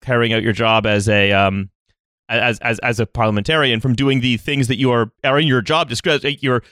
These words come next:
suppo-, everyone's supposed to pretend that you do. They're now pretending that they didn't know it was all pretend. Um, and it is, uh, uh, uh, it, it, it is absolutely embarrassing to see them, uh, cravenly, uh, essentially just, uh, all, again, flying together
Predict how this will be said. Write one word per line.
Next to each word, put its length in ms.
suppo-, 420
everyone's 360
supposed 220
to 60
pretend 460
that 160
you 100
do. 420
They're 100
now 220
pretending 560
that 100
they 120
didn't 180
know 120
it 40
was 100
all 120
pretend. 420
Um, 400
and 440
it 200
is, 540
uh, 380
uh, 160
uh, 140
it, 160
it, 140
it 100
is 300
absolutely 720
embarrassing 640
to 80
see 240
them, 260
uh, 140
cravenly, 720
uh, 160
essentially 500
just, 280
uh, 80
all, 340
again, 320
flying 560
together 580